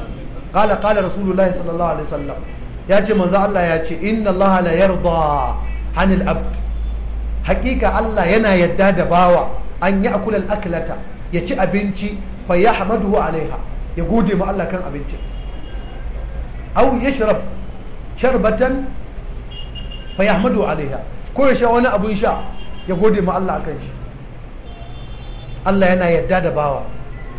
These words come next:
Ashe kun ga, bayan samun albarkar abincin,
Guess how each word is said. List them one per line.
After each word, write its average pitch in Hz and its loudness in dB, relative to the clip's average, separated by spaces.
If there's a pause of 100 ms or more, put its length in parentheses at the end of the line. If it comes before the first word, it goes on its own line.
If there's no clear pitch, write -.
(340)
Ashe 202 -2
kun 247 2
ga, 240 4 (1080)
bayan 247 4
samun 247 2
albarkar 185 0 (440)
abincin, 196 0